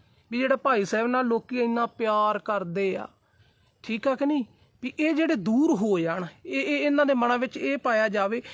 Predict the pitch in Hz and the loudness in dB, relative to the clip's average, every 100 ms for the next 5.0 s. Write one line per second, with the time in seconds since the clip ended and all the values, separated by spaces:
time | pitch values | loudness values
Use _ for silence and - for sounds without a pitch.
0 | - 233 302 233 214 - 254 254 269 - | -12 -4 0 0 0 0 -2 0 -2 -2
1 | 247 190 180 226 - 247 254 233 196 208 | 0 0 -2 -6 -4 -2 0 0 0 -2
2 | 220 214 185 170 175 196 185 _ _ - | -2 0 0 0 -2 -4 -12 _ _ -10
3 | - 269 277 240 190 254 269 247 226 202 | -2 2 2 2 0 -2 0 2 2 0
4 | 180 196 196 202 190 196 190 226 196 | 0 -2 -2 -4 -4 -4 -4 -2 -4